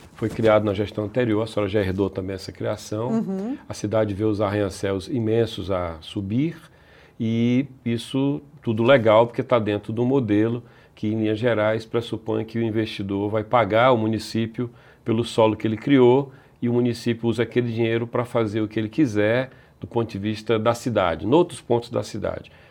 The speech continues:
Speaker 1: No desenho é isso, a cidade tá recebendo pra permitir aquele prédio mais alto. Mas tem um impacto onde aquele prédio é feito, tem polêmica envolvendo isso, tem, não é fácil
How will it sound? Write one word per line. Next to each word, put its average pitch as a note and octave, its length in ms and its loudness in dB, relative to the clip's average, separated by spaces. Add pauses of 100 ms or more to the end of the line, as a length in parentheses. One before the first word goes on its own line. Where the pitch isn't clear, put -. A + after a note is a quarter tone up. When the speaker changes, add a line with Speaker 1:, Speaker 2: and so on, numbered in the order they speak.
(140)
Speaker 1:
No E3 120 4
desenho F#3 360 6
é G3+ 100 6
isso, F3 360 6
a D3 60 2
cidade B2 360 4
tá C3 80 2
recebendo B2 580 0
pra B2 120 -2
permitir A#2+ 380 -4
aquele A2 280 -4
prédio A2 340 -2
mais A2+ 220 0
alto. E2+ 280 -2 (360)
Mas D#3 140 0
tem A#3+ 140 0
um A#3+ 40 2
impacto G3+ 560 2
onde B2+ 100 4
aquele A2+ 260 -2
prédio G#2+ 320 0
é G2 40 -2
feito, C3+ 520 0 (360)
tem C3 120 0
polêmica B2 580 6
envolvendo G2+ 500 -2
isso, A#2 400 0
tem, C#3 460 -2
não D#3+ 180 2
é G#3 80 -2
fácil B2+ 540 4